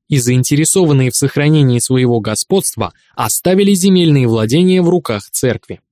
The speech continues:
В поддержке церкви были заинтересованы и русские князья.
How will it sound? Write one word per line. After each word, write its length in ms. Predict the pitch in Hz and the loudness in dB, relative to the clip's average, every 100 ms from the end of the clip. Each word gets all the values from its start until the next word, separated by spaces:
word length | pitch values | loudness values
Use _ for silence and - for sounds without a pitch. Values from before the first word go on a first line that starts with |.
| _ _ _ _ _ | _ _ _ _ _
В 80 | |
поддержке 460 | - 180 240 - 190 | -4 -2 -2 -2 -4
церкви 400 | - 190 202 214 | 0 -2 0 0
были 240 | 185 196 | 0 2
заинтересованы 800 | 190 180 180 175 165 - 160 160 160 | 2 2 2 0 0 0 2 0 0
и 140 | 147 135 | -2 0
русские 400 | 123 - 135 123 | 0 0 -4 0
князья. 500 | 151 156 151 117 | 0 2 0 -2